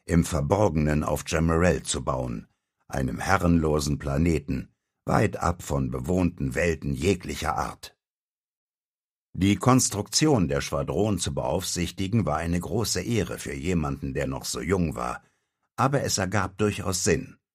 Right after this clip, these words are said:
Kork diese Verantwortung zu übertragen. Er selbst war kein Ingenieur, doch er war klug und entschlossen, ein geborener Organisator. Natürlich gehörte Kork zur Familie.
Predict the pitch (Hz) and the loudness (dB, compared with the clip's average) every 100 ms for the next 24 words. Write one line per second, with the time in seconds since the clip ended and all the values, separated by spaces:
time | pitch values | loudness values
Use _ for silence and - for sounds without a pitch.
0 | _ _ - 98 76 - - 58 57 - | _ _ 0 2 2 -4 -12 -10 -8 -6
1 | 76 82 76 69 60 - - - - - | -4 -2 -2 -4 -6 -8 -12 -8 -8 -6
2 | - - 73 - - - _ _ _ _ | -8 -4 -4 -4 -14 -20 _ _ _ _
3 | _ _ _ _ _ _ _ _ _ - | _ _ _ _ _ _ _ _ _ 0
4 | 104 113 107 147 80 - - - - 82 | 2 4 4 2 0 -2 -6 -8 -6 -2
5 | 73 135 123 85 71 76 78 78 78 101 | 0 0 0 0 -2 -4 -2 0 2 0
6 | 67 - - 76 76 80 85 - 165 160 | -2 -6 -6 -4 -4 -2 -4 0 2 2
7 | 90 80 71 90 87 120 104 - 69 - | 2 -6 -6 -6 -4 -2 -2 -2 -6 -8
8 | - 60 87 131 104 90 82 87 87 92 | -8 -4 0 2 2 0 0 -2 0 0
9 | 101 98 107 87 50 50 - _ _ _ | 2 0 0 -2 -6 -10 -12 _ _ _
10 | _ _ _ _ _ _ _ _ _ _ | _ _ _ _ _ _ _ _ _ _
11 | _ _ _ - 65 69 135 113 69 - | _ _ _ -8 -6 -2 2 4 2 -4
12 | 80 76 80 71 - 85 90 - 71 67 | 0 2 2 0 -4 -2 -2 -4 -8 -4
13 | 71 85 98 67 50 - | 0 2 4 2 -2 -10